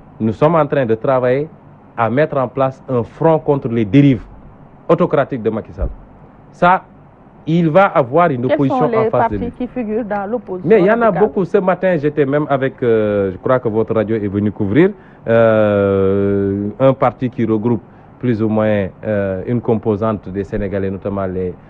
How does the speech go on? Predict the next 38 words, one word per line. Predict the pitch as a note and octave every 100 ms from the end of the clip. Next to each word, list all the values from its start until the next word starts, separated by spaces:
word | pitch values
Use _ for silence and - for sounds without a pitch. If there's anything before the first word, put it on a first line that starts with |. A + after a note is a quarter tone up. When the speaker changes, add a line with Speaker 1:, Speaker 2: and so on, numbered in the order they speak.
| - -
Speaker 1:
les | F#2
handicapés. | F#2 F2 G2+ - A#3 - - -
Aujourd'hui, | F3 D#3+ C3+ B2+
nous | D#3
travaillons | B2+ C#3+ C3+ C3+ B2+ G#2
dans | B2 A#2+
le |
cadre | A2 D3+ B2
des | A#2
forces | C3+ -
de | A2
l'espoir | G#2+ - A2 G2
avec | G#2 G2+ F2 F#2+
beaucoup | B2 A#2
de | G#2+
partis | A#2 - G#2
politiques, | - F#2+ - A2 - - - -
euh, | G2 F#2+ F#2 F#2 F2+ F2+
des | G#2
Yoonu | G#2+ A2 A#2
Askan | G#2+ - G#2
Wi, | G2 G#2 G#2+ A2 A2 - - -
euh, | G2 F#2+ F#2 F#2 F2+
le | G2 G#2
sept | A#2+ F#2+
de | G2+
Moussa | G#2 G2 G2+
Touré, | - G#2 G#2+ A2 - - -
R | A#2
N | A2
D | G#2 G#2+
de | G2+
Diallo | G#2 G#2
Diop, | G2+ A2+ -
ainsi | G#2+ G#2
de | F#2+
suite. | - G3+ - - - -
Euh, | A#2 A2+